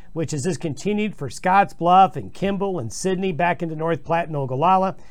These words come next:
Then we've got this other dry patch up here. But look at northern and western areas of Wyoming, eastern Utah, eastern areas of Idaho, up into Yellowstone National Park, some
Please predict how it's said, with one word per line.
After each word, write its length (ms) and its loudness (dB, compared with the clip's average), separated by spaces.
Then 100 -6
we've 120 -2
got 140 -2
this 140 -4
other 180 0
dry 240 2
patch 380 0
up 180 -4
here. 260 0
But 160 -4
look 220 4
at 120 -2
northern 400 2
and 120 0
western 360 0
areas 300 0
of 80 -2
Wyoming, 680 -2
eastern 500 -2
Utah, 640 4
eastern 360 -2
areas 320 0
of 120 -2
Idaho, 720 2
up 200 0
into 160 -2
Yellowstone 640 0
National 420 -4
Park, 380 0
some 300 -4